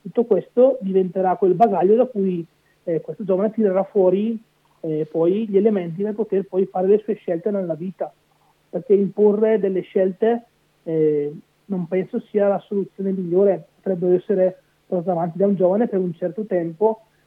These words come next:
ma poi si scontrerebbe con il fatto che, che non condivide quello che sta facendo, quindi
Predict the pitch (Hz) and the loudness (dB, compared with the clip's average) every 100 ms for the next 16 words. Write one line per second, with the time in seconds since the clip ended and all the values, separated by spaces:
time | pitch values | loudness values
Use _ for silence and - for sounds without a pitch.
0 | _ 185 170 175 - 196 - 208 202 170 | _ -8 -4 -4 -6 -10 -4 -2 0 -2
1 | 160 196 - 190 170 160 - 156 - 202 | 0 -4 -2 -2 0 -4 -8 -8 -6 2
2 | 196 180 175 _ _ _ - 185 180 170 | 4 4 -2 _ _ _ -2 -2 -2 0
3 | 196 170 165 240 240 170 185 175 - 185 | 2 2 -2 2 2 2 -2 -2 -6 -8
4 | 170 - 185 180 160 160 180 196 | -8 -6 -6 -4 -8 -6 -6 -4